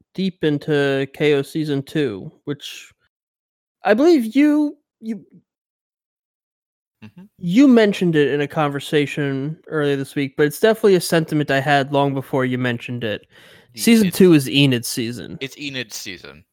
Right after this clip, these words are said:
Speaker 2: yes.
Speaker 1: Yeah.
Speaker 2: She has the most development in this season.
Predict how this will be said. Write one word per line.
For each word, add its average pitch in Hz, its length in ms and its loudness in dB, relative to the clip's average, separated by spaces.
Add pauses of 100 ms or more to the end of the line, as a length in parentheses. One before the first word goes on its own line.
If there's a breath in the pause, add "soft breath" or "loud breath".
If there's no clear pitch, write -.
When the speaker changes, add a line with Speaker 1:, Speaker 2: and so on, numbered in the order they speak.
Speaker 2:
yes. 82 200 -10
Speaker 1:
Yeah. 76 160 -8 (120)
Speaker 2:
She - 280 -14
has 139 240 -2
the 135 100 -4
most 110 720 -12 (580)
development 87 720 -14
in 90 160 -20
this 85 160 -20
season. 73 480 -20